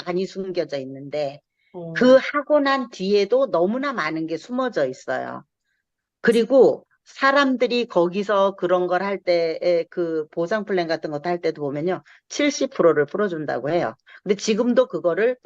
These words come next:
Speaker 1: 하고 있더라고요. 근데
Speaker 2: 오.
Speaker 1: 말이 그렇지 요즘
Speaker 2: 네.
Speaker 1: 칠십 프로 풀어주는 게 어디가 있어요? 말도 안 되는 얘기죠.
Speaker 2: 아, 그거는,
Speaker 1: 예,
Speaker 2: 그거를
Speaker 1: 그거는 있을 수도 없는 얘기를 하고 있는 거예요, 지금.
Speaker 2: 그리고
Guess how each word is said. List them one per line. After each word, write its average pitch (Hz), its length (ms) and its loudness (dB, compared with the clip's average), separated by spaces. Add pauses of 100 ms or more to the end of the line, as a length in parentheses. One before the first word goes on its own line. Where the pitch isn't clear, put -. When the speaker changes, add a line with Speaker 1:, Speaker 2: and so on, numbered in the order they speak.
(160)
Speaker 1:
하고 339 360 0
있더라고요. 160 540 -6 (580)
근데 - 160 2
Speaker 2:
오. 180 40 -4
Speaker 1:
말이 185 300 2
그렇지 196 320 -2
요즘 175 240 0
Speaker 2:
네. - 80 -20
Speaker 1:
칠십 - 320 -10
프로 359 180 2
풀어주는 190 480 0
게 156 80 0
어디가 147 380 2
있어요? 151 220 0
말도 151 320 -4
안 214 140 0
되는 175 240 -4
얘기죠. 131 320 -6
Speaker 2:
아, 139 340 0
그거는, 294 300 -4
Speaker 1:
예, - 40 -6
Speaker 2:
그거를 185 640 6
Speaker 1:
그거는 233 560 4 (500)
있을 208 480 4
수도 254 200 2
없는 226 360 4
얘기를 196 260 2
하고 240 220 -4
있는 170 260 -4
거예요, 151 300 0
지금. 127 760 -10
Speaker 2:
그리고 302 220 -4